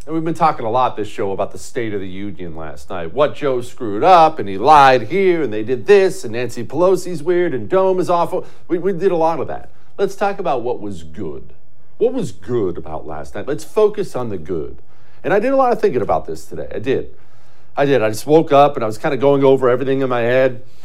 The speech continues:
and I thought to myself, "Man, you know, I was good last night." I really thought during the live coverage we did here on the first, I really thought I was incredible. And I'll tell you what,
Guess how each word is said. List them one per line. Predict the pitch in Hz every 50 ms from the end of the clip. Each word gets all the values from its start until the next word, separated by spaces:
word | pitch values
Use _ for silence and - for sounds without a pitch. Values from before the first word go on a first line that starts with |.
| - - - - - -
and | 117
I | 123 127
thought | 113 131 131 127
to | - 117
myself, | 123 117 110 - 131 117 113 110
"Man, | 165 185 190 185 180 175 - -
you | 156 165
know, | 196 233 240 220 202 - - - - - - - - - - - - - - - - - - - - - - - - - - -
I | 127 143 165 165 160 139
was | 110 87 87 82 -
good | - 92 78 69 69 69 - - - - -
last | 87 87 85 82 - -
night." | 90 80 76 - - - - - - - -
I | - 214 214
really | 202 175 156 160 156 147
thought | 120 - 151 143 143 139 135 135 135 - - - - - - - - -
during | 101 110 156 156 147 143 139 135 127 120 117 110 - - - -
the | 131 117
live | 117 123 127 135 135 131 - -
coverage | - 135 123 120 120 104
we | 104 123 123
did | 131 131 123
here | 101 110 135 131
on | 120 120
the | 113 107
first, | - - 127 131 131 - -
I | 147
really | 156 240 302 294
thought | 226 - 190 170 143
I | 135 139
was | 143 139 123 123
incredible. | 120 104 - 120 131 123 92 - - - - - - - - - - - - - -
And | 135 131 123 -
I'll | 170
tell | 165 - 226
you | 262 254
what, | 220 226 240 - - - -